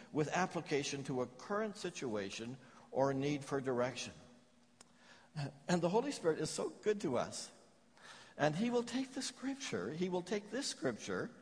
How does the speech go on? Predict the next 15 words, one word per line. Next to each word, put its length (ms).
and 180
He 140
will 180
apply 360
it 180
to 160
our 140
lives 500
personally 880
and 160
in 120
a 60
living, 680
dynamic 760
way. 380